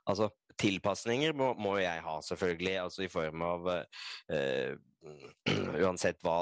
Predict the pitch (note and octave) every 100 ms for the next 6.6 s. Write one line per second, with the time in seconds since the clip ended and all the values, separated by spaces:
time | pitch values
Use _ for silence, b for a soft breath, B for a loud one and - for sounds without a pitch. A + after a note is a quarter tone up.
0 | D#2 F2 E2+ E2+ F2 - E2 - F2 -
1 | G2 F2 - E2 E2 F#2 - G2+ G2+ G#2+
2 | - D3+ A2 A2 A2 G#2+ F2+ E2+ F2+ -
3 | F#2 G#2 G#2+ F2 F2+ - D#2+ D2+ E2 D#2+
4 | - F2 F#2 G2 G#2+ F2 F2+ G2 - G2+
5 | F#2+ D#2+ D#2+ G2 G#2+ B2 F#2+ G2+ F#2 F#2
6 | F2 D#2+ D#2+ - F2